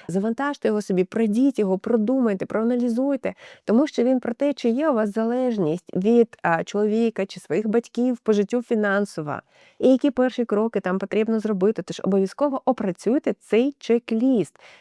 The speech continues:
для того, щоб не бути під ударом, не бути в залежності, подбати про себе. Бо коли у нас є,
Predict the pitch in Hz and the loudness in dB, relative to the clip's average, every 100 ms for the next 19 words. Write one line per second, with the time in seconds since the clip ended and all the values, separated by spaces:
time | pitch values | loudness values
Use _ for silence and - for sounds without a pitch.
0 | - 175 226 262 233 202 - 240 262 320 | -4 -2 0 0 0 -2 -2 0 0 0
1 | - - 214 226 247 269 285 185 165 196 | -6 2 6 6 6 4 2 -2 -2 2
2 | 302 - 180 214 220 214 240 233 175 165 | 2 2 0 2 0 0 -2 -2 -2 -2
3 | 180 262 277 202 214 226 254 240 170 156 | 0 -2 -2 -4 -2 -2 -2 -2 -4 -4
4 | - - 214 196 220 254 254 240 208 202 | -8 -2 0 0 -2 -4 -4 -4 -6 -8
5 | - 240 190 131 - - - 202 202 226 | -6 -4 -4 -6 -12 -20 -4 -2 0 0
6 | 247 - 196 196 196 - 185 190 | 0 2 2 2 -2 -2 -2 -2